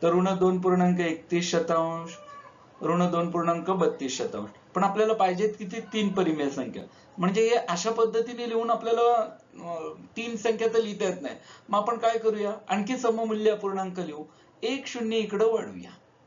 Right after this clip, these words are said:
इकडे आणि इकडेही. म्हणजे काय होईल? ऋण दोन दशांश चिन्ह तीन शून्य शून्य आणि ऋण दोन दशांश चिन्ह तीन तीन शून्य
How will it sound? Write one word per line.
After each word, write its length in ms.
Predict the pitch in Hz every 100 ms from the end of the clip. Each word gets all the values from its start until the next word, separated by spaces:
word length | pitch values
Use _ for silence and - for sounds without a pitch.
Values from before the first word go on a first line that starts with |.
| _ _ _ -
इकडे 320 | 123 131 139
आणि 340 | 170 180 254 320 - - -
इकडेही. 420 | 147 139 110 90 - - - - - - - - _ _ _ _ _ _ _ _ _ - - -
म्हणजे 240 | 139 170 185
काय 160 | 196
होईल? 220 | 196 208 - -
ऋण 240 | - 175 190 196 175
दोन 260 | 190 214 208 - -
दशांश 440 | 160 160 190 196
चिन्ह 380 | - 196 190 208
तीन 420 | 214 196 202 214 214
शून्य 440 | 208 180 180 180
शून्य 460 | 175 214 202 208 247 - - - - _ - - - - - - - - - - - - - - - - - -
आणि 200 | 143 170
ऋण 260 | 175 190 202 202 175
दोन 400 | 190 196 196 -
दशांश 460 | 160 165 185 180
चिन्ह 280 | 185 180 190
तीन 460 | 202 196 185 185 180
तीन 240 | 180 233 - - - -
शून्य 340 | - 240 185